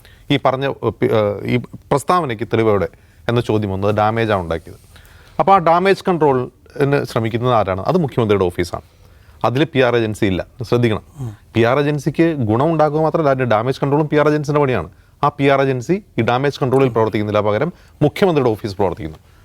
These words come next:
Speaker 1: മുഖ്യമന്ത്രിയുടെ ഓഫീസ് എന്ന് പറഞ്ഞാൽ മുഖ്യമന്ത്രിയുടെ പ്രസ് സെക്രട്ടറി. ഒന്ന് ആലോചിച്ച് നോക്കുക. അപ്പം ഇങ്ങനൊരു ഡാമേജ് ഉണ്ടായി. ഇനി മുഖ്യമന്ത്രി അങ്ങനെ പറഞ്ഞതാവട്ടെ, പറയാത്തതാവട്ടെ, പി ആർ ഏജൻസി അങ്ങനെ അവരെ കൊണ്ട് ചെയ്യിപ്പിച്ചതാവട്ടെ, അവിടെ എന്താണ് സാധാരണ നിലയിൽ സംഭവിക്കുക? ദി ഹിന്ദുവിൻ്റെ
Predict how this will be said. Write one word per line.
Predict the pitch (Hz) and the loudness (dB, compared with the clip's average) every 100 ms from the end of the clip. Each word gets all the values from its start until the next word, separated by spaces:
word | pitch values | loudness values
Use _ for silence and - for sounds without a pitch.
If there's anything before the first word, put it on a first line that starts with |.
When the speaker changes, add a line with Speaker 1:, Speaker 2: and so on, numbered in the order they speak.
| - | -8
Speaker 1:
മുഖ്യമന്ത്രിയുടെ | 113 143 135 135 | -2 0 2 0
ഓഫീസ് | 127 | 0
എന്ന് | 165 | -2
പറഞ്ഞാൽ | 185 180 | -2 0
മുഖ്യമന്ത്രിയുടെ | 165 139 131 | 0 0 0
പ്രസ് | 131 - | -2 -4
സെക്രട്ടറി. | 117 - - _ _ _ - - - | -6 -6 -8 _ _ _ -20 -10 0
ഒന്ന് | 196 | 2
ആലോചിച്ച് | 185 190 226 | 4 4 2
നോക്കുക. | 190 104 | -4 -2
അപ്പം | 151 131 - | -2 -2 4
ഇങ്ങനൊരു | 190 190 165 | 4 6 4
ഡാമേജ് | 160 170 151 127 | 2 0 0 0
ഉണ്ടായി. | 107 85 _ _ _ _ - - - | 0 0 _ _ _ _ -20 -14 0
ഇനി | 135 113 | 2 2
മുഖ്യമന്ത്രി | - 143 143 | 0 2 2
അങ്ങനെ | 131 127 | 0 0
പറഞ്ഞതാവട്ടെ, | 113 120 131 110 113 - | -2 0 0 0 0 -2
പറയാത്തതാവട്ടെ, | 104 113 117 101 98 120 - - - | 0 0 0 0 -2 -6 -12 -16 0
പി | 135 | 2
ആർ | 135 143 | 2 0
ഏജൻസി | 127 - | -2 -2
അങ്ങനെ | 120 113 | 0 0
അവരെ | 110 | 0
കൊണ്ട് | 117 - | -2 0
ചെയ്യിപ്പിച്ചതാവട്ടെ, | 113 107 117 90 80 - _ _ _ _ - - - | -2 0 0 0 -4 -14 _ _ _ _ -20 -20 -2
അവിടെ | 143 165 170 | 2 2 0
എന്താണ് | 143 156 147 - | 2 0 0 2
സാധാരണ | 127 131 165 160 | 0 4 2 2
നിലയിൽ | 139 - | -2 -2
സംഭവിക്കുക? | 110 113 101 110 - _ _ - _ - - | -2 -2 0 -4 -6 _ _ -20 _ -20 -2
ദി | 135 - | 0 2
ഹിന്ദുവിൻ്റെ | 170 160 165 156 | 2 4 4 2